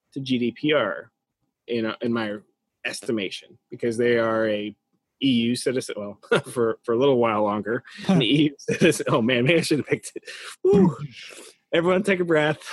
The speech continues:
Speaker 2: Don't
Speaker 1: Woo.
Speaker 2: at us.
Speaker 1: Don't at us. Okay. Um, somebody from the Netherlands, um, <laughs> you know, has a piece of property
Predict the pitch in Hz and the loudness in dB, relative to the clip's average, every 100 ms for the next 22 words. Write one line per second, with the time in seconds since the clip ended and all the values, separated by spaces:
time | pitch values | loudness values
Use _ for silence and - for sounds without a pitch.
0 | - - 165 180 180 165 143 - - - | -14 -4 2 4 6 4 -2 -12 -20 -20
1 | _ _ _ _ 165 175 165 - - - | _ _ _ _ 0 2 2 -2 -4 -6
2 | - - - - - - - 139 - _ | -8 -14 -20 -20 -16 -2 2 2 0 _
3 | 156 160 156 151 143 208 214 202 185 175 | -2 0 2 0 0 2 2 2 2 4
4 | 165 160 156 139 175 180 202 151 123 131 | 4 2 0 2 2 4 4 4 2 2
5 | 196 202 - - 151 151 147 151 - - | 2 0 -4 0 2 4 4 2 0 2
6 | 208 - 196 185 170 165 175 170 196 175 | 2 2 2 2 4 4 4 2 0 0
7 | 175 156 147 139 135 135 | 2 2 0 2 2 2